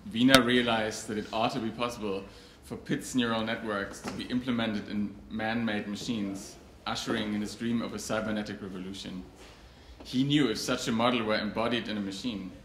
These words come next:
that that machine could learn." That's from a really beautiful article in Nautilus magazine called The Man Who Tried to Redeem His World, The World with Logic, which is kind of a nice, um, connection to, to Anna's talk maybe as well. Um, so in the nineteen eighties, such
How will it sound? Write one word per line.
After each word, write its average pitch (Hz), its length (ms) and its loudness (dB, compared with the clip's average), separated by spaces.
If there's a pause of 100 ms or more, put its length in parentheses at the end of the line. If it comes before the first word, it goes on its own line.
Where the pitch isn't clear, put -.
(160)
that 101 280 -10
that 123 220 -2
machine 104 500 -4
could - 160 -12
learn." 95 400 -6 (520)
That's 117 160 -6
from 127 140 4
a 123 60 6
really 123 180 2
beautiful 113 340 -2
article 107 440 -2
in 101 160 0
Nautilus 101 420 -4
magazine 95 640 -6
called 95 280 -6
The 110 60 -8
Man 101 280 -2
Who 104 100 -6
Tried 101 320 -6
to 101 80 -10
Redeem 101 340 -6
His 101 220 -6
World, 95 280 -4
The 117 80 -2
World 113 280 0
with 104 100 -4
Logic, 101 340 -4 (220)
which 127 140 -8
is - 340 -12
kind 104 100 -8
of 95 80 -10
a 98 40 -10
nice, 98 340 -8 (800)
um, 92 300 -8 (240)
connection 101 400 -6
to, 98 240 -8
to - 200 -8
Anna's 98 280 -8
talk 107 100 -10
maybe 101 220 -6
as 98 120 -8
well. 101 140 -8 (720)
Um, 110 400 0 (1500)
so - 160 0
in 131 80 8
the 135 80 6
nineteen 143 380 8
eighties, 127 440 4
such 120 180 0